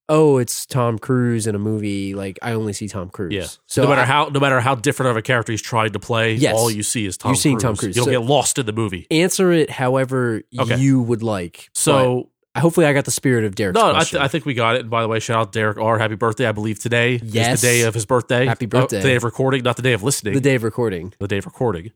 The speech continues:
Speaker 1: Six A M.
Speaker 2: Um, six A M. <laughs>
Speaker 1: Seven A M, ready
Speaker 2: Yeah,
Speaker 1: for work right
Speaker 2: seven A M.
Speaker 1: now.
Speaker 2: No, um,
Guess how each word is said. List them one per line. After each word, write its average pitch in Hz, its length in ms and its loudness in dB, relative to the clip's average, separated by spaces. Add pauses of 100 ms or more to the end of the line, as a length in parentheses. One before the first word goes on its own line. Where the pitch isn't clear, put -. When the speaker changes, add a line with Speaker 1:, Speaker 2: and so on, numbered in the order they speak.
(140)
Speaker 1:
Six 98 320 -2
A 127 180 2
M. 135 120 2
Speaker 2:
Um, 104 260 -4
six - 320 -4
A 123 40 2 (220)
M. 135 80 -4 (180)
<laughs> - 180 -18
Speaker 1:
Seven 165 380 2
A 165 140 6
M, 175 140 4
ready 139 120 4
Speaker 2:
Yeah, 151 40 4
Speaker 1:
for 143 180 2
work 107 180 6
right - 100 4
Speaker 2:
seven 107 140 2
A 107 60 0
M. 113 40 0
Speaker 1:
now. 117 60 -6 (420)
Speaker 2:
No, 143 340 4
um, 110 300 2